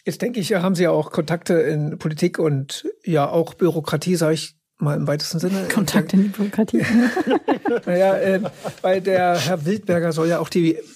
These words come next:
Speaker 1: entbürokratisieren. Dazu kommt ja gerne die Überschrift Faxgerät raus. Das ist ja dann immer.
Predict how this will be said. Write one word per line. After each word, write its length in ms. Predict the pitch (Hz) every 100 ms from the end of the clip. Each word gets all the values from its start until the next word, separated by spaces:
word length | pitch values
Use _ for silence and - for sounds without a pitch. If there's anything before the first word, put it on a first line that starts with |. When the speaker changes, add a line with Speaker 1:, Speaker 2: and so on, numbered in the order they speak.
| _ _ - - _ _ -
Speaker 1:
entbürokratisieren. 1120 | 190 202 196 165 160 - 151 156 165 175 143
Dazu 500 | 131 - 190 170 160 165 - - - _ _ _ - - -
kommt 180 | 175
ja 60 | 185
gerne 220 | 165 190
die 60 | 175
Überschrift 360 | 165 156 180
Faxgerät 540 | - 156 - 165 147 147
raus. 240 | 120 135
Das 240 | 170 160 -
ist 160 | -
ja 100 | 185
dann 160 | 156 175
immer. 320 | 151 -